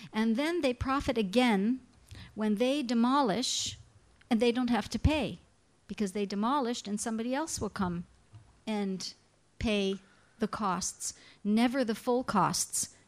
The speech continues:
because it's the Palestinians that are bearing the full cost. But so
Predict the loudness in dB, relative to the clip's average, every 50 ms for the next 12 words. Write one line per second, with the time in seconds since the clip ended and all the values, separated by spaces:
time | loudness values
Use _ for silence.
0 | _ _ -6 -2 -2 0 0 0 -2 -2 -6 -8 -2 0 2 2 2 2 0 -2
1 | 0 0 2 2 4 2 2 0 -2 -2 -2 0 0 2 2 2 2 2 2 0
2 | -2 -4 -2 -2 -2 -2 0 -2 -4 -4 -4 -6 -8 -8 -12 -20 -20 -20 -20 -20
3 | -20 -20 _ _ 4 4 4 2 -8 -18 -20 -20 -20 -20 -20 -20 _ _ -20 _
4 | _ -8 -4 0 0 2 2 2 2 0 0 -4